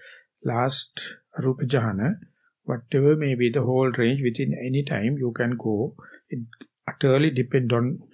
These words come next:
your, uh, re-, resolute faith. If you have the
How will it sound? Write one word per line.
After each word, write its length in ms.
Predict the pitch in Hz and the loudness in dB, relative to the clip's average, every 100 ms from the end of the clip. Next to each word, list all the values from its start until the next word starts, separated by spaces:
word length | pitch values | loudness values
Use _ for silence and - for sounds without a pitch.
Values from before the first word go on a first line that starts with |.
| - | -16
your, 540 | - 120 120 120 151 139 - _ _ _ _ | -4 0 2 2 0 -6 -16 _ _ _ _
uh, 260 | - 110 113 | -8 -8 -6
re-, 180 | 131 143 139 131 | -6 -6 -8 -4
resolute 600 | 123 123 135 117 120 151 | -2 0 2 4 2 2
faith. 320 | - 120 90 - - - - - | -4 -6 -8 -14 -18 -18 -14 -6
If 180 | 131 | -2
you 100 | 151 | 2
have 160 | 131 127 | 2 2
the 240 | 127 120 | 0 -2